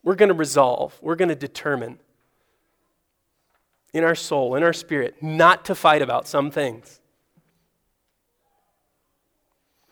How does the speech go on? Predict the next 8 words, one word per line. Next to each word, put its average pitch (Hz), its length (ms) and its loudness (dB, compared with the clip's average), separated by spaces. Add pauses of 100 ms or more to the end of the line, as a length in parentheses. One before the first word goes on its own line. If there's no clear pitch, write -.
(1300)
Because 160 240 -8
we 202 120 -6
think 208 240 2
schism 165 720 0
or 156 200 0
divisiveness 139 960 -6
is 156 340 -12
sin. 196 580 -8